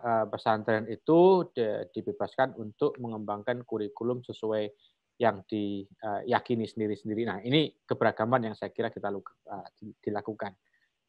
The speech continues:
Terus kemudian, eh, santri aktif ya, bagaimana yang aktif itu, eh, me-, menjaga tradisi. Kalau di pesantren itu kan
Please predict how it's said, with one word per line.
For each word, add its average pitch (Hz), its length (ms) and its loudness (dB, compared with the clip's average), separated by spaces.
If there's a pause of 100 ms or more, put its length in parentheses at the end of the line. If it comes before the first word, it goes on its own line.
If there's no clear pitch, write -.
Terus 180 160 6
kemudian, 185 680 10
eh, 165 200 6
santri 165 320 6
aktif 175 400 8
ya, 120 160 4
bagaimana 156 640 6 (560)
yang 151 240 8
aktif 196 480 10
itu, 180 560 10
eh, 135 500 6 (140)
me-, 131 720 2 (720)
menjaga 135 400 8
tradisi. 135 560 6 (1400)
Kalau 165 240 10
di 175 160 4
pesantren 156 640 6
itu 180 80 4
kan 180 160 6